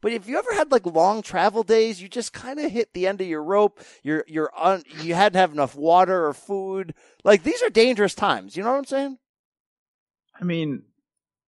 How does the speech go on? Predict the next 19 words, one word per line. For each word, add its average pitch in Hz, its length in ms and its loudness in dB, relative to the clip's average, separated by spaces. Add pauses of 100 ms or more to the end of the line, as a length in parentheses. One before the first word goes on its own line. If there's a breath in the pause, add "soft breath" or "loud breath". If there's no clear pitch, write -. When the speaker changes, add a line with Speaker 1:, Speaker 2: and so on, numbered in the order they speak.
(140)
Speaker 2:
I've 190 220 6
seen 170 680 -2
your 139 340 6
personality 127 800 2
on 120 220 0
display 117 480 2
when 104 180 -2
we 113 120 2
were 113 180 4
in 117 180 4
Las 110 220 2
Vegas, 113 540 2
where 113 460 4 (340 soft breath)
it 143 160 4
doesn't 208 360 6
go 190 180 6
well 151 260 6
with 139 140 2
everybody. 110 580 -4